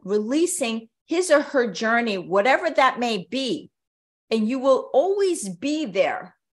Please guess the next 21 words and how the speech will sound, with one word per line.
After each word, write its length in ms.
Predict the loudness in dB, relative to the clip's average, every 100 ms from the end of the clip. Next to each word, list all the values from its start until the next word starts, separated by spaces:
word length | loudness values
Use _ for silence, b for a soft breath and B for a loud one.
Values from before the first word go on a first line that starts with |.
| _ -12
to 120 | -10
support 800 | -6 -6 -6 2 4 4 2 -8 _ _ 2
if 220 | 2 4
that 240 | 2 0
person 560 | -2 -4 -2 -6 -8 -10 _ _
asks 540 | 0 0 -2 -8 -10 -8
for 280 | -4 -4 -4
it. 100 | -12 _ _ _ _
But 120 | 0
it's 200 | 2 0
not 420 | 0 4 6 4 2
your 280 | 2 2 0
emotional 560 | -2 -2 -4 -6 -6
responsibility 1500 | -6 -8 -4 0 2 2 -2 -2 -2 2 4 4 4 -2 -6 _ _ _ _ -6
to 120 | -2
feel 460 | -2 -4 4 6 6 4
as 300 | 2 2 -6 _ -4
you 200 | -2 0
must 640 | -2 2 2 2 -4 -10
do 160 | -10 -8
something. 720 | 0 0 0 -4 -12 -12